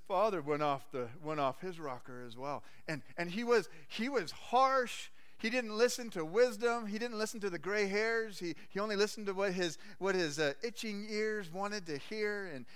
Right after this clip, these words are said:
and, and, and he took a, took a hard right and, and went off. And, and, he, and in fact, it was so much of a dramatic turn that, that the whole country of Israel was like, "Wait a minute, we don't wanna follow you."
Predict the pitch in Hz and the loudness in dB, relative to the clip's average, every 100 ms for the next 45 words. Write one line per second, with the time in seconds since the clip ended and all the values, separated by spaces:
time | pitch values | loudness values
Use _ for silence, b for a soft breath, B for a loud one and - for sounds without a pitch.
0 | B 151 147 B B 175 165 160 151 160 | B -4 -4 B B -2 -2 -6 -4 -4
1 | 151 175 190 165 - - 226 196 151 226 | -2 -8 -10 -14 -14 -2 0 2 0 0
2 | 214 175 170 202 208 175 185 196 208 160 | 0 0 2 2 2 2 4 4 2 -2
3 | 143 135 131 135 156 139 139 101 147 165 | -6 -6 -10 -8 -8 -8 -10 -12 -8 -8
4 | 196 156 175 151 139 120 B B 160 180 | -6 -2 -2 -2 -8 -10 B B -6 -4
5 | 170 160 143 196 185 190 151 - - 214 | -6 -8 -2 -2 -2 -4 -4 -4 -4 0
6 | 220 226 208 175 180 196 160 156 143 156 | 2 2 0 -6 -6 -6 -8 -8 -8 -2
7 | 170 180 165 - - 185 170 127 117 b | 0 0 -4 -8 -8 -6 -6 -8 -10 b
8 | b 123 - 156 143 - b b - 139 | b -14 -2 0 0 -4 b b -12 -4
9 | 147 - 143 123 123 175 185 - 208 - | -4 -2 -4 -2 -4 -8 -10 -8 -8 -6
10 | 147 127 151 156 127 113 110 120 110 - | -6 -6 -8 -6 -6 -6 -8 -8 -8 -8
11 | 156 131 110 101 143 139 110 101 107 98 | -10 -8 -10 -10 -8 -8 -8 -8 -10 -10
12 | 98 98 | -10 -12